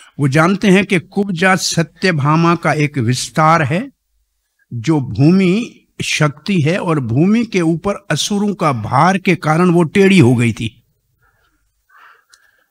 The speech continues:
इसी के लिए तो कृष्ण को प्रार्थना करने गए थे कि अवतार लो, क्योंकि धरती के ऊपर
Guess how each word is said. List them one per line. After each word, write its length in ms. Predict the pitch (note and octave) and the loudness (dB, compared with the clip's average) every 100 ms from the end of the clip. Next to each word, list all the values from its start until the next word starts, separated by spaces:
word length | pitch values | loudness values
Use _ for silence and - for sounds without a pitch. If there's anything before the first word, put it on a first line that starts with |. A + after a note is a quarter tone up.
| _ _ _ - | _ _ _ -4
इसी 260 | E3 B3 | 0 0
के 120 | B3 A3+ | 0 0
लिए 220 | G#3 G#3+ | 2 2
तो 220 | G3+ E3+ | 0 -2
कृष्ण 340 | - G3+ - | -2 -2 -2
को 160 | G3 F3+ | -4 -4
प्रार्थना 460 | D3+ D#3 F3 A#3 G3+ | -2 -2 0 -2 -2
करने 360 | F#3+ F3 F#3 | -2 -2 -2
गए 180 | E3+ F3+ | 0 -2
थे 160 | F#3+ F#3+ | -2 -4
कि 100 | E3+ | -2
अवतार 440 | D#3+ E3+ F#3+ F3 | -4 0 0 0
लो, 140 | F#3 | -2
क्योंकि 300 | F#3+ G3 F#3 | -4 -4 -4
धरती 360 | D3+ C#3+ D#3+ G3 | -2 -2 -2 -4
के 100 | F#3+ | -2
ऊपर 260 | F3+ G3 | -4 -2